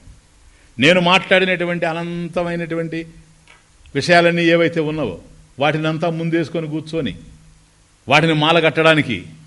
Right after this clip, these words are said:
వాళ్ళు ప్రయత్నం చేసి విసిగిపోవడం కాకుండా, సమన్వయ-, సమన్వయం కుదరక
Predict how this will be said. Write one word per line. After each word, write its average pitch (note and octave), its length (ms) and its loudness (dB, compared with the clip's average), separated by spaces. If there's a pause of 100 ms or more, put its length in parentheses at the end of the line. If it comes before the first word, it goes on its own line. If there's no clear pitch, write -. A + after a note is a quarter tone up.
(280)
వాళ్ళు D3 200 2
ప్రయత్నం D#3+ 420 0
చేసి D3 400 -2
విసిగిపోవడం C#3+ 640 -2
కాకుండా, F2 440 -8 (500)
సమన్వయ-, F3 720 4 (240)
సమన్వయం E3+ 500 2
కుదరక D#3 640 0